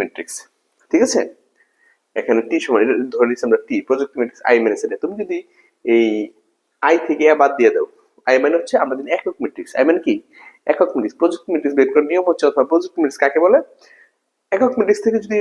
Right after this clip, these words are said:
উপকরণ সহগ ম্যাট্রিক্স বাদ দেওয়া, বাদ দেয়, যা থাকে তাকে প্রযুক্তি ম্যাট্রিক্স বলা হয়। তাহলে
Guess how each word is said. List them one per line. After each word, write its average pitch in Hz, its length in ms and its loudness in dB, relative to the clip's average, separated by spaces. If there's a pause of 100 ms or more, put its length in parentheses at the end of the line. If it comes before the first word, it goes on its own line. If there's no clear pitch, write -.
(120)
উপকরণ 180 420 2
সহগ 156 200 4
ম্যাট্রিক্স 156 260 -4
বাদ 139 180 4
দেওয়া, 139 160 8 (220)
বাদ 127 180 4
দেয়, 139 200 -2
যা 123 140 2
থাকে 160 200 -6
তাকে 139 200 -8
প্রযুক্তি 131 280 -8
ম্যাট্রিক্স 104 240 -8
বলা 95 160 -2
হয়। 80 120 -10 (460)
তাহলে 107 160 4